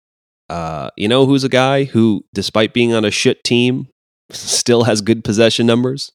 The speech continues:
and has a good shot? Uh, Philip J. Kessel. You know, I know, I know that sounds wild. Also,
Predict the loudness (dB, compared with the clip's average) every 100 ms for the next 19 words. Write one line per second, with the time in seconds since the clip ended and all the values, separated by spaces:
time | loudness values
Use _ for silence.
0 | -6 -4 -2 -4 -6 -6 -2 -2 0 -2
1 | -2 -4 _ _ _ _ _ -10 -8 -6
2 | -8 -12 _ _ _ -6 -2 -2 -4 -12
3 | _ _ -4 0 0 -2 -2 -4 -8 -12
4 | _ _ _ _ _ _ _ _ _ _
5 | -14 -6 -2 -2 -2 -4 -6 -4 0 0
6 | 0 0 -6 -20 -20 -4 0 4 6 6
7 | 4 2 4 2 4 4 4 2